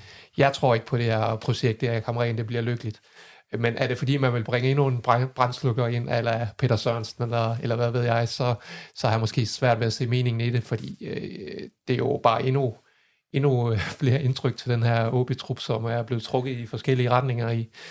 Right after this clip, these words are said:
i jeg ved ikke, hvor mange år efterhånden, og jeg tror ikke, det, det løser O B's problemer. Så, så det handler jo lidt om, hvad, hvad er alternativet til Erik Hamrén? Men, men, men, altså, jeg,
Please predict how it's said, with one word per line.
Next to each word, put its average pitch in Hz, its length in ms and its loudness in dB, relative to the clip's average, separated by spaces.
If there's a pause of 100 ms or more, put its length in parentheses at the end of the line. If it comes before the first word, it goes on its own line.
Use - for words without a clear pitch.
(200)
i 139 100 -4
jeg 123 100 0
ved 127 100 2
ikke, 127 100 0
hvor 123 80 0
mange 123 200 2
år 123 200 4
efterhånden, 123 400 -6
og 117 60 -4
jeg - 100 -4
tror - 180 -2
ikke, 120 160 -6
det, 117 200 -2 (380)
det 135 80 -2
løser 123 280 0
O 113 180 0
B's 113 120 -4
problemer. 117 420 -6
Så, 117 220 -8
så - 140 -8
det 110 120 2
handler 127 200 4
jo 120 60 4
lidt 127 160 6
om, 123 140 4
hvad, 120 300 2
hvad 127 260 2
er 123 60 2
alternativet 127 760 0
til - 100 -6
Erik - 200 -6
Hamrén? - 340 -6 (520)
Men, 113 180 0 (500)
men, 104 320 -2 (160)
men, 110 280 -2 (640)
altså, 117 200 0
jeg, 110 160 4